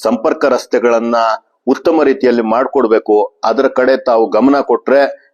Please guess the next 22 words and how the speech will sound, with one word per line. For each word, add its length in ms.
ನಿಜಕ್ಕೂ 380
ನನ್ನ 180
ಚಿಕ್ಕಬಳ್ಳಾಪುರ 600
ಇನ್ನಷ್ಟು 580
ಬೆಳವಣಿಗೆ 460
ಆಗುತ್ತೆ. 680
ಇದರೆಲ್ಲರ 460
ಶ್ರೇಯ, 300
ಇದೆಲ್ಲದರ 460
ಶ್ರೇಯ 280
ತಮ್ಮ 140
ಸರ್ಕಾರಕ್ಕೆ 560
ಸಿಗಲಿ. 380
ಇಲ್ಲಿ 240
ರಾಜಕೀಯಕ್ಕಿಂತ 880
ಜನಗಳ 320
ಶ್ರೇಯೋಭಿಲಾಷೆ 800
ಮಾತ್ರ 240
ನಮ್ಮ 160
ಮುಖ್ಯ 200
ಧ್ಯೇಯ. 240
ದಯವಿಟ್ಟು 460